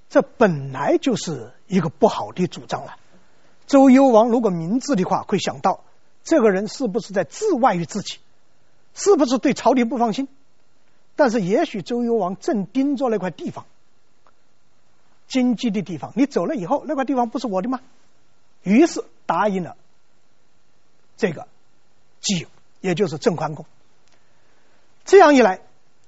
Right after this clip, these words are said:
郑国就有了另外一块地盘，就迁到了现在的郑州附近，也就是洛阳的东边，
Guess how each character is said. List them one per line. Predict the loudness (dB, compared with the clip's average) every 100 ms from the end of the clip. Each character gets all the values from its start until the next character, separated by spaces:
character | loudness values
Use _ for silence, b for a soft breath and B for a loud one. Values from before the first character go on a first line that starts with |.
| -20 -20
郑 | 4 6 6 4
国 | 2 0 0 -6 -20 -2
就 | 0 0
有 | 0 -2 0
了 | 0
另 | 0 0 0
外 | 0 0
一 |
块 | -2 -6
地 | -6 -8
盘， | -10 -14 -20 -20 -20 -20 -10
就 | -8
迁 | -6 -4 2 4 2 2
到 | 2 2
了 | 0 -12
现 | -6 -2 0 -2
在 | -2 0 0
的 | -4 -20 -20 -20 -20 -20 -20 -20 -8
郑 | -4 -2
州 | -4
附 | -6
近， | -12 -16 -20 -20 -20 -20 -20 -20 -20 -20 -2
也 | 2 2
就 | 2
是 | -2
洛 | 0 2 2
阳 | 0
的 | -4
东 | -6
边， | -6